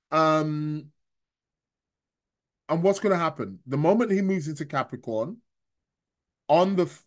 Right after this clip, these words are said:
uh, well, let's say the fifth of January, he's gonna be sextiling Saturn. Okay? Great start to the year. That's a really good start to the year. Mars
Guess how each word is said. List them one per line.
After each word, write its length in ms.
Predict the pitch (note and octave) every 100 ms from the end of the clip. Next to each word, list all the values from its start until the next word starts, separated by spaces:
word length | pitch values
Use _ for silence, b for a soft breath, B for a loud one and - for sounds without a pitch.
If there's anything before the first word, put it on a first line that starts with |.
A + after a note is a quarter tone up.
| -
uh, 140 | E3 -
well, 340 | D#3+ G2+ E2 -
let's 260 | G#3 A3
say 140 | A3 F3+
the 120 | D3+
fifth 440 | D3 C3+ A#2+ - -
of 180 | C#3+ B2
January, 640 | C3 A#2 A2 G#2 A2 C#3+ _ _ _
he's 140 | D#3+ C#3+
gonna 180 | G#3 G#3+
be 80 |
sextiling 920 | G3+ - G3+ F#3+ - D#3 C3+ C3 C3 C3
Saturn. 520 | - B2 - F#2+ - _ _ _ _ _ _ _ _ _ _ _ -
Okay? 420 | A#2 F3 F#3 A3 - _ _ -
Great 300 | A#2 F3+ F#3
start 300 | C#3+ F3+ D3+
to 120 | - D3
the 120 | B2+
year. 420 | A#2+ A2 F2 C2+ _ _ _ _ _ _ _
That's 260 | D3+ D#3 D3+
a 100 | D#3+
really 340 | D#3+ E3 D#3
good 180 | C3 C#3+
start 340 | - C#3+ B2+ -
to 100 | B2+
the 100 | A#2+
year. 400 | A2+ G#2 C#2 - _ _ _ _ _ _ _ _ _
Mars 760 | A2+ D3 F3+ F#3+ F#3 F#3+ D3+